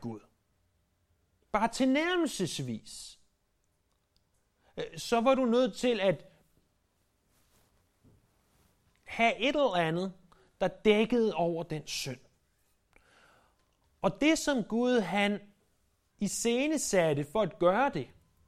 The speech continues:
var, at han iscenesatte alle de her ofre. Der var brandofre og syndofre og skyldofre, øh, som, som var en del af alt det her. Og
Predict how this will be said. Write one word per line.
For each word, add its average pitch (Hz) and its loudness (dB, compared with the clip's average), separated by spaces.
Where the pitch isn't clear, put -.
var, 175 4
at 175 0
han 185 -4
iscenesatte 196 -2
alle 175 4
de 180 -4
her 175 -4
ofre. 131 -6
Der 160 -2
var 147 -4
brandofre 170 -4
og 120 -14
syndofre 185 0
og 147 -18
skyldofre, 196 -2
øh, 160 -10
som, 190 -2
som 196 -2
var 196 2
en 180 0
del 233 0
af 185 -4
alt 185 -10
det - -8
her. - -16
Og - -6